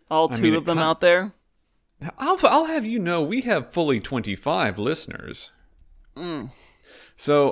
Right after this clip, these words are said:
Speaker 2: uh, so I'm going to, <laughs> uh, here, it, I'm so bad at this. Um, Lauren is our mushroomologist,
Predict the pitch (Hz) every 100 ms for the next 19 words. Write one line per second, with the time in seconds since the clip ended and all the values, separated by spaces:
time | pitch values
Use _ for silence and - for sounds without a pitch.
0 | - 143 - 151 143 123 123 151 196 226
1 | - 123 - - _ _ - - 233 -
2 | - - 139 147 214 269 254 - - 170
3 | 185 185 - - 143 120 104 101 - -
4 | 57 - - - - _ - 107 98 95
5 | 95 95 _ _ _ _ 147 220 247 180
6 | 156 131 139 - 131 123 98 98 107 120
7 | 143 -